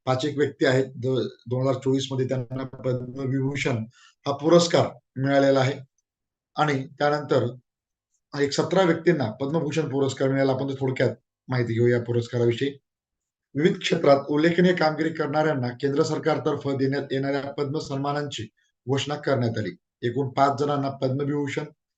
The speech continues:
सतरा जणांना पद्मभूषण आणि एकशे दहा जणांना पद्मश्री पुरस्कार जाहीर करण्यात आले आहेत. तर ही आकडेवारी महत्वाची आहे, <clears throat> एक लक्षात घ्या.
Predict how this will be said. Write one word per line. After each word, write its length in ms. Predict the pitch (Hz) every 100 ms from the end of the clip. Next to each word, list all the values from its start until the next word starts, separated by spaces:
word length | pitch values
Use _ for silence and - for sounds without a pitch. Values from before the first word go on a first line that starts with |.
| _ -
सतरा 440 | - - - 156
जणांना 380 | 156 156 135 110
पद्मभूषण 640 | 131 127 143 143 - 156 156 _ _ -
आणि 180 | 131 120 _ -
एकशे 320 | 143 139 -
दहा 280 | 135 131 147
जणांना 400 | 147 151 139 131
पद्मश्री 560 | 127 131 135 147 160 160
पुरस्कार 480 | 147 135 - 147
जाहीर 360 | 135 135 135 139
करण्यात 360 | 135 120 113 113
आले 160 | 107
आहेत. 140 | 95 92 _ _ _ _ _ _ _ _ _
तर 80 | 160
ही 160 | 151 170
आकडेवारी 460 | 156 165 180 180
महत्वाची 420 | 196 170 170 135 143
आहे, 140 | 143 147 _
<clears throat> 320 | 143 135 123 139
एक 120 | 143
लक्षात 260 | 139 139
घ्या. 180 | 117 143